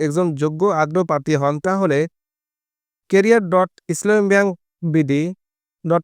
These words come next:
কম এই ওয়েবসাইটে প্রবেশ করে প্রয়োজনীয় তথ্য প্রদানের পাশাপাশি সদ্যতলা পাসপোর্ট সাইজের রঙিন ছবি এবং স্বাক্ষর আপলোড করার মাধ্যমে আগামী এগারো সেপ্টেম্বর দুই হাজার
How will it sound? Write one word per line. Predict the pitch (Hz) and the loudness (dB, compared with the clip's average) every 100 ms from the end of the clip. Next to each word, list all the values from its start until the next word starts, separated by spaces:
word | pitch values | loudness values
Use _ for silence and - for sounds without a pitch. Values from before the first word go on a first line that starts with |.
| - | 0
কম | 214 220 208 - 170 | 0 0 -4 0 2
এই | 208 - _ _ _ _ | 2 -6 _ _ _ _
ওয়েবসাইটে | 214 214 - 214 220 | 0 0 0 0 2
প্রবেশ | 185 170 - 156 | 2 0 -2 -2
করে | 139 165 175 - - | 0 0 -4 -14 0
প্রয়োজনীয় | 233 233 220 170 | 0 4 0 2
তথ্য | 156 - 190 | -4 -4 -4
প্রদানের | 202 196 196 190 175 | -2 0 0 -2 -4
পাশাপাশি | 156 190 175 147 - 175 190 | -4 -4 -4 -4 -2 -2 -2
সদ্যতলা | - 208 214 208 170 - | -4 -2 0 0 -4 -4
পাসপোর্ট | 147 139 196 | -4 -4 -6
সাইজের | - 175 156 151 | -2 0 0 0
রঙিন | 165 160 - | 0 -2 -2
ছবি | 151 170 226 - _ - | 0 2 0 -4 _ 0
এবং | 190 214 180 | 2 2 0
স্বাক্ষর | - 156 - 165 160 196 - _ _ _ 175 | -2 -4 -2 -2 -2 -4 -12 _ _ _ -2
আপলোড | 170 180 208 190 | -2 0 -2 0
করার | 190 180 170 | 2 2 2
মাধ্যমে | 147 147 170 202 - - 165 | 0 0 0 -2 -8 -6 -2
আগামী | 180 170 151 180 _ _ _ _ _ | 2 2 0 -4 _ _ _ _ _
এগারো | 175 175 214 | 0 2 0
সেপ্টেম্বর | - 220 226 220 196 | 0 0 2 0 0
দুই | 175 | 0
হাজার | 165 | 0